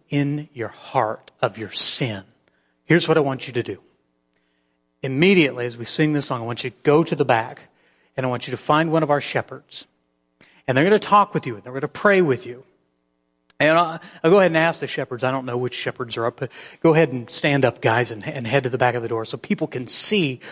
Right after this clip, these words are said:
who the shepherds are. And, and if you are convicted this morning of your sin, and you are tired of ignoring it, and you're tired of sitting here, you're tired of watching online and doing nothing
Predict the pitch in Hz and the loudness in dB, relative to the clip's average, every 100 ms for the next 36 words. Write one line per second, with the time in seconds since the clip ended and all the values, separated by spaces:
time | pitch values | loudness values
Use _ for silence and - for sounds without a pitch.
0 | - 180 160 165 135 - 147 131 123 - | -4 2 2 2 -2 0 0 0 -2 0
1 | 123 107 117 _ - - - 160 165 170 | 2 0 -6 _ -20 -6 0 4 4 4
2 | 160 170 160 151 202 247 262 170 175 175 | 4 4 2 2 6 6 6 6 6 4
3 | - - - - 151 127 196 254 - 214 | 0 -18 -14 -6 -4 2 2 4 0 0
4 | 165 - - 202 196 196 180 143 131 123 | 0 0 2 4 4 4 2 0 0 2
5 | - 202 196 202 147 143 143 120 - 220 | 4 6 6 4 0 -2 0 0 2 4
6 | 214 247 226 190 156 185 220 214 190 151 | 6 6 4 2 2 2 2 2 -2 -4
7 | 135 - 214 240 214 - 233 202 165 196 | -4 2 4 6 4 0 2 2 2 2
8 | 202 294 - 139 - 226 294 247 226 233 | 0 -2 -4 0 4 4 6 6 4 2
9 | 214 202 196 202 214 175 160 151 202 269 | 0 2 4 2 2 2 2 4 4 4
10 | 277 - 285 | 2 2 2